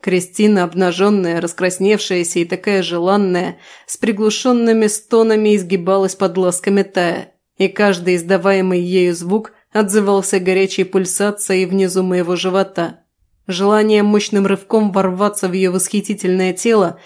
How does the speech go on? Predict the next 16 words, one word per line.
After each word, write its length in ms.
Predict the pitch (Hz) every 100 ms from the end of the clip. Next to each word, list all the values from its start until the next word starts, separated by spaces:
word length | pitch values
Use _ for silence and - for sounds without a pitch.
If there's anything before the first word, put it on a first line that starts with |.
| - -
наполнить 680 | 208 208 202 226 226 202 180
её 160 | 185 175
собой 340 | 170 185 190
до 140 | 185 175
упора 400 | 170 208 202 185
было 240 | 175 180
невыносимым. 880 | 185 180 185 196 185 196 170 156 147 _ _ -
Но 200 | 196 208
я 200 | 196 190
застыл 420 | 175 175 - 190
у 60 | 180
дверей, 340 | 165 175 202
сгорающим 680 | 190 175 175 185 190 - 180
от 120 | 175
желания 440 | 175 185 190 190
истуканом, 720 | 175 - 180 190 214 202 180